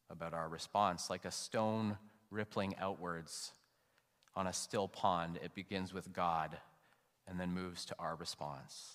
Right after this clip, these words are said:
This text doesn't seem <laughs> like it has much by way of good news, but if we pay very close attention,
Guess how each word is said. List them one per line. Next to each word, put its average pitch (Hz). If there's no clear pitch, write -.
This 110
text -
doesn't 110
seem 175
<laughs> -
like 131
it 156
has 131
much 123
by 110
way 107
of 101
good 107
news, 104
but 113
if 113
we 120
pay 135
very 131
close 120
attention, 98